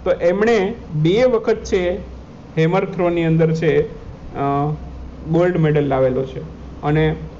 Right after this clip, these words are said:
ત્રણ વખત છે European ચેમ્પિયનશિપમાં પણ એમણે gold medal મેળવેલો છે, યુરિજ Sehdik. તો બહુ પ્રસિદ્ધ ખેલાડી હતા રશિયાના, એટલા માટે આપણે એમને discuss કરીએ છીએ, યાદ કરીએ છીએ. હાલમાં એનું નિધન થઈ ગયું છે.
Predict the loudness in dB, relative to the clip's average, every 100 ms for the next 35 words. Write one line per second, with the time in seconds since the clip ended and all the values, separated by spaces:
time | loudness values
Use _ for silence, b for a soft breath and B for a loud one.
0 | -6 0 2 4 2 0 -2 0 2 2
1 | 2 -2 -6 0 4 4 2 2 2 2
2 | -4 -10 -14 -14 -16 -16 -18 -14 -2 -2
3 | 0 0 0 -2 -2 -2 -2 0 0 0
4 | 0 0 0 2 4 4 0 0 0 -2
5 | -4 -2 0 -2 -2 -6 -10 -12 -16 -18
6 | -20 -4 0 2 2 0 -2 -2 -6 -12
7 | -18 -18 -18 -12 -4 2 4 2 2 2
8 | 2 0 0 0 4 2 4 2 0 0
9 | 0 0 0 2 2 2 0 0 0 2
10 | 2 2 0 -2 -8 -10 -2 0 2 0
11 | 0 -2 -2 0 0 2 0 0 0 0
12 | 0 -2 0 0 0 0 -2 -2 0 2
13 | 2 0 -4 -4 -6 -10 -14 -14